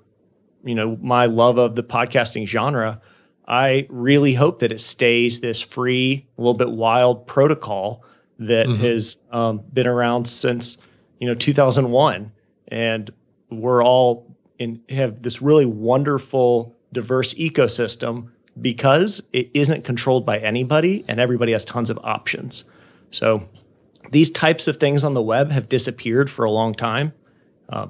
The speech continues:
Speaker 1: everybody wants to centralize.
Speaker 2: Mm-hmm.
Speaker 1: Podcasting is right now, it's one of the three, I think, places where you can be on your own. And, like, we really should not give these up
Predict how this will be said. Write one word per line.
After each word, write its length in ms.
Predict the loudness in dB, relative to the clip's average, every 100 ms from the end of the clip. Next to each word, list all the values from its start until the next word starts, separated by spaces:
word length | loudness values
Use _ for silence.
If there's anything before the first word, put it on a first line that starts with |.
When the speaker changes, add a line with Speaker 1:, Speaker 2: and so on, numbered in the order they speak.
| -4
Speaker 1:
everybody 300 | 0 2 4
wants 160 | 2 0
to 80 | 0
centralize. 800 | 0 0 0 0 2 0 -2 -6 _ _ _ _ _ _ _ _ -6
Speaker 2:
Mm-hmm. 100 | -2
Speaker 1:
Podcasting 720 | -2 -2 -2 -2 -2 -4 -6 -14 _ _
is 340 | -4 -2 -4 -8 _
right 240 | -8 -8 -4
now, 240 | -4 -2
it's 300 | 0 0 -2 _ -8
one 160 | -2 0
of 60 |
the 220 | 0 -4 -10
three, 680 | -4 -2 0 2 0 -2 -8
I 100 | -6
think, 440 | 0 0 0 -8 _ _ _
places 480 | -2 0 2 0 -2
where 120 | -2
you 220 | -2 0 0
can 260 | -2 -2
be 420 | -2 0 0 -2 -6 -4
on 200 | 0 2
your 240 | 2 0
own. 400 | 0 2 2 -2 -8 _ _ _ _ -2
And, 160 | -2
like, 200 | 0 -4 -2
we 140 | -2
really 440 | 0 4 6 6 4
should 220 | 2 -2
not 220 | -4 -2
give 180 | -4 -2
these 240 | -2 0
up 260 | 0 -2